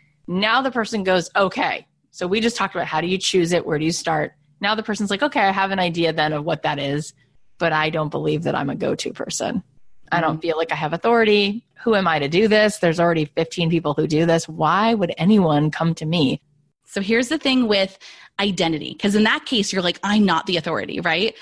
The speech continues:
Speaker 2: So now you've just taken an insecurity and you've made it part of your identity. And this is an important clarification here because identity is based on belief. So if you don't believe it,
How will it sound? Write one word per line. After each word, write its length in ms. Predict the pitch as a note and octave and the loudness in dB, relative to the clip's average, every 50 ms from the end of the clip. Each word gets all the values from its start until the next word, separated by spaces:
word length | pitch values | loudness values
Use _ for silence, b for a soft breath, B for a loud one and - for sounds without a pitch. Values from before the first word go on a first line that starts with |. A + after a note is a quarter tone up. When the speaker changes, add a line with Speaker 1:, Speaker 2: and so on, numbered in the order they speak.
| B B B | B B B
Speaker 2:
So 180 | B - G#3+ | B 0 2
now 420 | G3+ G3+ A3 C4+ D4+ C#4+ A3+ - - _ _ _ _ _ _ _ _ _ _ - | 2 4 2 2 2 2 0 -2 -6 _ _ _ _ _ _ _ _ _ _ -2
you've 220 | F#3+ A3 A#3 G#3 | 0 0 0 2
just 220 | - A#3 A3 - | 0 -2 -2 -2
taken 280 | - - A#3+ A#3 F#4 F#4+ | -4 -4 -2 0 2 4
an 80 | D#4+ A3+ | 4 4
insecurity 800 | A3+ A#3 A#3 - A3+ - - F#3 D#3+ E3 F3 G3+ A#3+ D4 F#4+ - | 4 4 2 2 0 -2 -2 -2 -2 0 0 2 2 2 2 2
and 140 | - G#3 G3 | 2 2 2
you've 140 | G3 F#3 F#3+ | 2 2 2
made 200 | F#3+ F3 F#3 F#3 | 2 2 2 0
it 140 | G3 - | -2 -4
part 500 | - - - - F#3 F3 E3+ F3 - - - _ _ _ _ _ _ _ _ - | -8 -14 -8 -4 -2 0 0 -2 -4 -6 -12 _ _ _ _ _ _ _ _ -4
of 140 | F3+ E3 | -4 -2
your 200 | F3 E3 D#3+ - - D3 | 0 0 0 0 -2 -2
identity. 680 | D3 D3 D3+ D3+ D3+ C#3 - - - - - - - - _ _ _ B B B B B B | -4 -4 -4 -4 -6 -6 -4 -6 -6 -8 -12 -20 -20 -20 _ _ _ B B B B B B
And 100 | F#3 F#3 | 0 2
this 120 | F#3 G3+ A#3+ | 2 2 2
is 120 | B3+ A#3 | 2 4
an 120 | C4+ B3 | 6 6
important 840 | A#3 G#3+ G#3 - - - - F#3 F#3+ F#3+ - G3 G3 G3 G3 F#3 - - b b b b b b b _ - | 6 6 4 2 -2 -2 0 2 2 2 2 0 0 0 -2 -2 -6 -8 b b b b b b b _ -20
clarification 960 | - - - G#3+ G3 F#3+ F#3+ - - E3 - - - D#3 D3 - - D3+ C#3+ | -8 -2 0 2 2 2 0 0 -2 -4 -4 -4 -4 -2 -2 0 0 0 -2
here 440 | D3+ D3+ - - - - - - - B B B B B B | -2 -4 -4 -6 -4 -6 -6 -8 -10 B B B B B B
because 800 | - G#3 G3 - - G#3 G3 F#3+ F#3 F#3 F3+ F3 E3+ F3 - - b b b b b b _ - | -2 -2 -2 -2 -2 0 0 2 2 2 2 0 0 -2 -6 -12 b b b b b b _ -2
identity 800 | G3 G3 G3+ F3 G#3 G#3+ C4+ D#4 C4 F3 D#3 D3+ F#3 B3+ D4+ - _ _ _ _ - | 0 0 2 2 2 4 6 6 4 4 0 0 0 0 0 -2 _ _ _ _ -2
is 160 | G3+ F#3+ F3+ | -2 -2 0
based 360 | - F3+ F3+ F3+ F3+ - E3+ | 0 0 0 0 0 0 0
on 160 | E3 D#3+ D#3 | 0 2 2
belief. 520 | D3+ D#3 D3 - - - - - - - - _ _ _ _ _ _ _ _ _ B B B B B B B | 0 0 -2 -4 -6 -10 -14 -18 -20 -20 -20 _ _ _ _ _ _ _ _ _ B B B B B B B
So 240 | B - - G3+ F#3+ - | B -2 0 0 0 2
if 200 | G#3+ A3 - G3 | 0 0 2 2
you 240 | G3 A3 C4+ D#4 | 4 6 6 6
don't 380 | D4+ A3+ C4 C4 D#4 E4+ - A#3 | 4 4 4 4 4 4 2 2
believe 500 | B3+ D#4 D#4+ C#4+ D4 F4 G4 G#4+ D#4+ G3 | 0 0 0 2 2 2 4 4 4 4
it, 500 | F#3 D#3+ - F4+ - - - - - - | 4 2 2 0 -4 -8 -10 -10 -10 -14